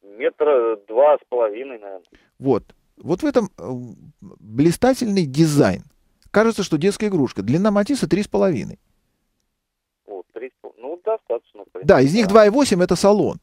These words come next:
Speaker 2: То есть по длине салона такой же, как девятка. Вам в девятке было тесно когда-нибудь? Не настолько, чтобы трепетать и негодовать. А вот
Speaker 1: Нет, ну, М-, Матис у нас уже был, мы с ним сталкивались также, был бэушный, и мы,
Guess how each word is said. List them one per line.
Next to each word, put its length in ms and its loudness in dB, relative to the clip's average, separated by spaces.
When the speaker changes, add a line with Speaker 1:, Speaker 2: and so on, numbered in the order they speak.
Speaker 2:
То 80 0
есть 100 -4
по 80 2
длине 260 2
салона 360 2
такой 240 0
же, 40 -8
как 140 -2
девятка. 480 0
Вам 160 2
в 40 -10
девятке 340 2
было 200 -2
тесно 320 -4
когда-нибудь? 540 -8
Не 160 2
настолько, 460 2
чтобы 560 0
трепетать 560 0
и 40 -4
негодовать. 560 -2
А 140 4
вот 140 4
Speaker 1:
Нет, 100 -16
ну, 220 -2
М-, 220 -10
Матис 420 -2
у 60 -2
нас 240 0
уже 240 -2
был, 280 0
мы 240 -12
с 60 -20
ним 160 -20
сталкивались 640 -6
также, 300 -8
был 320 -10
бэушный, 640 -6
и 260 -20
мы, 560 -12